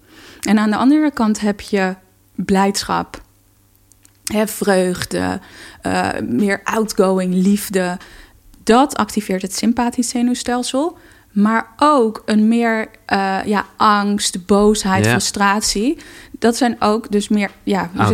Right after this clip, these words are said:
Speaker 1: dat?
Speaker 2: Introvert, eh,
Speaker 1: Extraverte
Speaker 2: extravert, ja,
Speaker 1: emoties.
Speaker 2: ja.
Speaker 1: In ieder geval die, die, die m-, meer die hartslag verhogen.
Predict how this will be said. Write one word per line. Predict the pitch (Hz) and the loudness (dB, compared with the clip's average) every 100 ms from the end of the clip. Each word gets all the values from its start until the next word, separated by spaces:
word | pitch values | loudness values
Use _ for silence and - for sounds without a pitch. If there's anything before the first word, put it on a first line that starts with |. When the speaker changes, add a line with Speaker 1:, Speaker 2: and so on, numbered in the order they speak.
| 214 | 2
Speaker 1:
dat? | 90 | -2
Speaker 2:
Introvert, | 92 87 82 - | 0 -2 -2 -2
eh, | 87 85 82 82 85 | -2 0 -2 -2 -2
Speaker 1:
Extraverte | - - 262 - 220 - | -2 0 -2 0 0 0
Speaker 2:
extravert, | 208 202 214 | 0 2 2
ja, | |
Speaker 1:
emoties. | 226 - - | 2 2 0
Speaker 2:
ja. | 78 | -2
Speaker 1:
In | 127 | -2
ieder | 208 247 | -2 -2
geval | 240 220 | 0 0
die, | 220 - | -2 -2
die, | 220 214 | -2 -2
die | - 190 220 | -2 0 2
m-, | 226 - | 2 0
meer | - 208 233 269 | -2 2 4 4
die | 254 | 2
hartslag | 185 233 - - - | 0 -2 0 -6 -4
verhogen. | 175 180 - - - | -4 -4 -4 -6 -10